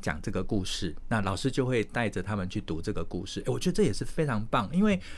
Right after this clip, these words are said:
他是从孩子有兴趣的主题跟书开始去建立孩子在阅读上面的一种，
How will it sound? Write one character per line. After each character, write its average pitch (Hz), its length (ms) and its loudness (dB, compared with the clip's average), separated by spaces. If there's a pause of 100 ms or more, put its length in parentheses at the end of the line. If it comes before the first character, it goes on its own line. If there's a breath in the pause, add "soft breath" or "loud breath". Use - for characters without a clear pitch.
(100)
他 - 100 -2
是 269 140 4
从 127 220 0
孩 110 200 -2
子 131 200 -2
有 90 160 0
兴 151 260 2
趣 139 260 0
的 87 300 -2
主 87 180 -4
题 90 220 -4
跟 113 220 0
书 113 360 -2 (440 loud breath)
开 143 200 -2
始 - 200 -4
去 123 120 -2
建 113 240 2
立 107 140 2
孩 92 160 -6
子 90 140 -6
在 101 180 -4
阅 107 180 -2
读 90 160 -2
上 98 220 -2
面 92 300 0
的 85 260 -6
一 107 80 -4
种， 85 240 -4